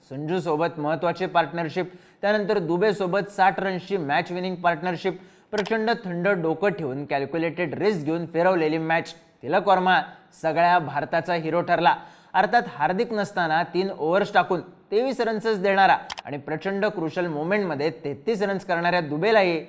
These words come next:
विसरून चालत नाही. पण मॅच फिरली ती दोन ओव्हर्समध्ये. पहिली ओव्हर कुलदीपची,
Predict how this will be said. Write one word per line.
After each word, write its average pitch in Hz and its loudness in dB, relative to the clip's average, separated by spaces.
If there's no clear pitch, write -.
विसरून 180 -4
चालत 175 2
नाही. 175 -2
पण 214 -6
मॅच 208 0
फिरली 220 4
ती 226 -2
दोन 180 2
ओव्हर्समध्ये. 147 0
पहिली 147 0
ओव्हर 175 6
कुलदीपची, 160 0